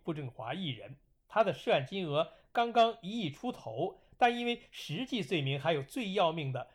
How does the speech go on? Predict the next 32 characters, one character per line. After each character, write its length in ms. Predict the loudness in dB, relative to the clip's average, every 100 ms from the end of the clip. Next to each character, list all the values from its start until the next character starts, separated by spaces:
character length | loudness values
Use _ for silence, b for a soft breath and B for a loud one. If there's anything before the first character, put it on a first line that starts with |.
| b
危 220 | 0 0
害 220 | 4 4
党 320 | 4 0 -2 -2
的 100 | -6
集 240 | -6 -8
中 160 | -6 -8
统 260 | -8 -14 -14
一 240 | -10 -8 -8
一 40 |
项， 240 | -6 -6 -6 b b
所 160 | -6 -2
以 160 | 0 -2
据 200 | -4 -4
说 160 | -2
是 120 | -4
被 140 | -4 -4
习 200 | -6 -8
近 140 | -6
平 180 | -6 -8
亲 260 | -8 -8 -6
令， 180 | -8 -8 -12
绝 140 | -6
不 120 | -6
轻 360 | -6 -8 -10 -8
饶。 300 | -10 -10 -12 -14 -8
欲 140 | -6
知 160 | -2 -4
详 320 | -2 -4 -4
细 140 | -6
的 120 | -4 -2
内 160 | -2
容， 260 | -4 -6